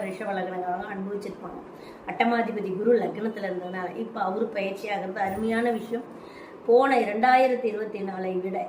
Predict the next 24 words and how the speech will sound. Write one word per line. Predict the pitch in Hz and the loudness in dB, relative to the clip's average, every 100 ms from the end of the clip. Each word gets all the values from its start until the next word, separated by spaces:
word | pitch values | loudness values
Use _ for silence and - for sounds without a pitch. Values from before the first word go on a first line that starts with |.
| - | -6
இரண்டாயிரத்தி | 196 208 214 214 208 208 196 | -8 -4 -2 0 -2 -4 -8
இருபத்தி | 196 220 220 - | -4 -2 -2 -2
ஐந்து, | 220 202 247 262 220 180 - - - - | -2 4 6 6 4 0 -6 -12 -16 0
ஏன்னா | 240 240 214 | 4 4 4
ரிஷப | 226 226 294 294 240 202 196 - | 0 4 4 8 6 4 -2 -2
ராசிக்கு | 202 214 220 214 226 - | 0 0 0 -2 -4 -6
பத்தாம் | 208 208 - 285 277 | -6 -4 2 4 4
இடத்துல | 226 214 202 | 2 0 -2
இருக்கிற, | 190 196 196 | 0 -2 0
தொழிற்ஸ்தானத்துல | 226 254 - 247 214 - 190 | 2 2 2 0 0 -2 -4
இருக்கிற | 185 185 190 | -4 -6 -6
சனி | 180 - 214 240 | -8 -4 2 4
பகவான் | - 185 185 196 - - - - - - | 2 -2 -2 -2 -4 -12 -20 -20 -10 -4
இப்போ | 233 - 226 247 - - - - | -4 2 6 6 4 -6 -14 -6
உங்களுக்கு | 226 233 226 220 202 | 0 4 6 4 0
பயிற்சியாகி | 208 247 - 269 208 208 | 4 4 4 2 2 0
பதினொன்னாம் | 185 190 226 240 226 | -4 -2 2 2 2
இடத்திற்கு | 196 - 185 185 | 0 -4 -6 -8
போகும்போது, | 185 196 196 190 | -6 -6 -4 -4
உபஜயஸ்தானத்திற்கு | 190 233 262 277 - 240 196 196 180 185 185 | 4 4 6 4 2 -2 -4 -6 -8 -8 -6
போகும்போது | 196 190 185 196 | -6 -6 -4 -4
உங்களுக்கு | 190 196 202 220 | -4 -6 -6 2
தொழில் | 247 269 302 | 4 8 8
மாற்றம், | 294 202 - - | 8 4 -2 -8